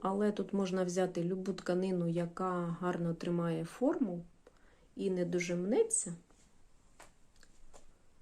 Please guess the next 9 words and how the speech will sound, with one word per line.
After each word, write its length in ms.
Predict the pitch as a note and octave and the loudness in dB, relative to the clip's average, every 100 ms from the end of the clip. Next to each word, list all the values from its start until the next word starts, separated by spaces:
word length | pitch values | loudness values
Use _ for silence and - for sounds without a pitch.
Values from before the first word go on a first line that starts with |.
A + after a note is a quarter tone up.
| - - | -20 -4
І 120 | G#3 | -2
можна 440 | G3+ B3+ D4+ C#4+ | 2 2 4 4
вишити 580 | A3 G3+ B3 - G#3+ G#3+ - | 4 0 -2 -4 0 -2 0
ось 300 | - C4+ - | 0 0 0
таку 500 | - G3 - A3 B3+ | -2 -4 -2 -2 -2
красу 580 | - G#3+ G3+ - - C4 | -2 -4 -4 -8 -6 -6
красивенну. 1040 | - G#3+ G#3+ - F3 F3 E3+ E3+ E3+ E3+ E3+ - - - _ _ - - - - - - - - _ - - - - - - - - - - - - - - - - - - - - - - - - | -2 -2 -2 -4 -2 0 2 2 2 0 -4 -10 -20 -20 _ _ -20 -20 -20 -20 -20 -20 -20 -20 _ -20 -20 -20 -20 -20 -20 -20 -20 -20 -20 -20 -20 -20 -20 -20 -20 -20 -20 -20 -20 -20 -20 -16 0
Присутній 640 | G3+ G3 F#3+ F#3 F#3+ F#3 | 0 0 -2 0 2 4
настрій, 800 | F#3 A#3 E4 - - A#3+ G#3+ | 6 4 2 -2 -2 -2 -4